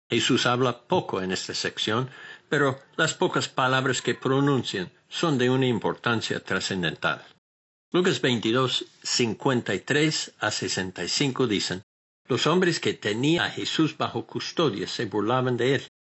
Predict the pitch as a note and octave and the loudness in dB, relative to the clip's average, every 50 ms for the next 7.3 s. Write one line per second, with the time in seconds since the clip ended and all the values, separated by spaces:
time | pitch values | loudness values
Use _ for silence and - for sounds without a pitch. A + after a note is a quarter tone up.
0 | _ _ _ _ - C#3 B2+ B2 G#2 A2 G2+ F#2 - - C3 B2+ B2+ B2+ A2+ F#2 | _ _ _ _ 0 2 2 4 4 2 2 0 0 0 0 2 2 2 2 0
1 | D#2 - _ _ _ _ _ _ - A#2+ A#2 G#2 G2 G2+ B2 C#3 D3 C#3 C3+ B2 | -4 -8 _ _ _ _ _ _ -4 -2 0 0 0 2 2 2 2 2 2 2
2 | B2 A2+ G#2 F2+ F2 - - C#3+ B2+ B2+ C#3 A#2+ - - - - _ _ _ _ | 0 0 0 -2 -4 -2 -2 0 0 0 0 -2 -2 -4 -8 -10 _ _ _ _
3 | _ _ _ _ _ - C3+ C3 C3+ D3 C3 A2+ A#2+ A2+ A2 - C#3+ C#3 C#3 D3 | _ _ _ _ _ -2 -2 0 2 2 2 2 2 0 0 0 0 0 2 2
4 | C#3 B2+ B2+ A#2 - - C3 B2 B2 A#2+ A#2 - - - A#2 A2+ A#2+ A2+ C#3 G#3+ | 2 2 0 0 0 0 0 2 2 0 0 -2 -4 -4 -2 0 0 0 0 0
5 | C4+ G#3 A2 - - - _ _ - - - A#3 B3 F#3+ C3 G2+ - - B2+ G#2+ | 0 0 -2 -4 -6 -10 _ _ -8 -4 0 0 2 2 0 0 0 0 0 0
6 | G2+ - - A2 G#2+ - - A#2+ A#2 C3+ D#3 C#3+ A#2+ A2 G2 E2+ - - A2 B2 | -2 -2 -4 -4 -4 -2 -2 -2 0 0 0 0 0 0 0 -2 -2 -4 -4 -2
7 | D#3 D#3 B2 G#2 - | 0 0 -2 -2 -6